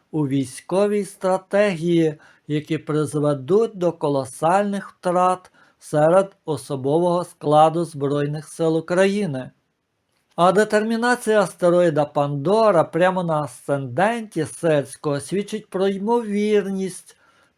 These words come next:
потрапити у жахливий скандал, пов'язаний не лише з його особою,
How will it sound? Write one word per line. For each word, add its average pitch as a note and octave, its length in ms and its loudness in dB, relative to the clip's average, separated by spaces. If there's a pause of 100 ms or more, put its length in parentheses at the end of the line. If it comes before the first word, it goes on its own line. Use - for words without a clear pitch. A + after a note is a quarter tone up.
потрапити E3 540 0
у E3+ 160 0
жахливий D3+ 640 0
скандал, D3 840 -4 (400)
пов'язаний D#3+ 840 0
не C#3+ 140 -2
лише A3 560 -2
з - 100 -8
його A3+ 220 0
особою, D#3 760 2